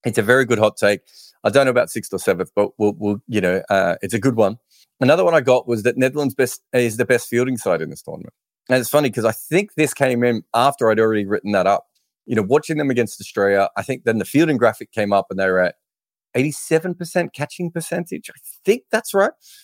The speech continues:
I mean, they've been incredible in the field. And, and what's interesting about this one is, I'm sure if you went man for man, other teams would have better fielders than them.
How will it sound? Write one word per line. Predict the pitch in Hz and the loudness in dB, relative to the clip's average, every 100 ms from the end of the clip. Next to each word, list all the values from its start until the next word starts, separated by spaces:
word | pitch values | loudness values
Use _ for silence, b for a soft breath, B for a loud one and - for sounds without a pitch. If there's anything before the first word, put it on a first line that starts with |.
| b b - | b b 0
I | |
mean, | 147 156 | 2 4
they've | 214 175 | 4 4
been | 147 | 2
incredible | 135 117 123 135 131 | 0 2 0 2 -2
in | 104 | -4
the | 87 | -4
field. | 90 82 - | -2 -2 0
And, | 175 202 - | 0 -2 0
and | 147 156 | 0 2
what's | 180 202 | 2 2
interesting | 196 190 175 | 0 0 -2
about | 147 127 110 | 2 2 2
this | 123 - | -4 -4
one | 127 | -4
is, | 107 85 - _ _ _ _ | -2 -4 -6 _ _ _ _
I'm | 143 151 | 0 0
sure | 131 185 | 2 2
if | 196 | 2
you | 185 | 2
went | 160 143 - _ _ _ _ _ - | 0 0 -4 _ _ _ _ _ -4
man | 123 127 127 120 | 0 2 2 0
for | 120 | -2
man, | 113 107 92 90 95 _ - | 0 2 2 -2 -6 _ -2
other | 123 120 | 0 0
teams | 98 113 107 | -2 -2 -2
would | 104 | -2
have | 104 87 | -2 0
better | 104 98 87 | -2 -4 -8
fielders | 92 85 82 - | -6 -6 -6 -14
than | 82 | -18
them. | - | -18